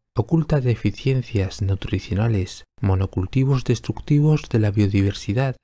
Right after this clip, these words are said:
y erosión de la soberanía alimentaria. Y es que el veganismo es la clave de la política alimenticia global,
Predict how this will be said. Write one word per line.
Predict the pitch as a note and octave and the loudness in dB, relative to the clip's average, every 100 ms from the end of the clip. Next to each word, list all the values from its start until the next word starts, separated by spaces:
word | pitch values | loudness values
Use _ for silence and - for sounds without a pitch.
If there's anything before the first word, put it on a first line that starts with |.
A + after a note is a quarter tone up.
| - | -2
y | G#2+ | 2
erosión | G2 G2 - E3 C#3+ A2 | 2 0 0 0 0 -2
de | G2+ F#2+ | -2 -2
la | F#2+ | -2
soberanía | - - G2 F#2+ G2 G2+ | -4 -4 -4 -2 0 0
alimentaria. | G2 F#2+ F2+ F#2 A#2+ A2+ G2 - _ _ - | 0 -2 -4 -2 -2 -2 -4 -6 _ _ -2
Y | A2+ A2 | 2 2
es | B2 | 0
que | - A#2+ | 0 0
el | A2+ | 2
veganismo | A2+ A2 B2+ - C#3+ C#3+ | 2 2 0 0 2 2
es | - - | 0 -2
la | G#2 | -2
clave | - C#3 C#3 G#2 G2 _ | 2 0 2 -2 -2 _
de | G#2+ G2 | 0 2
la | G2 | 2
política | - G2+ A2 A2+ - | 0 0 0 -4 -2
alimenticia | A2 G2+ F#2+ F#2 - G2 - F#2 | -2 0 -2 -2 -4 -6 -4 -6
global, | F#2+ G#2 B2+ A2+ | -4 -2 -2 -2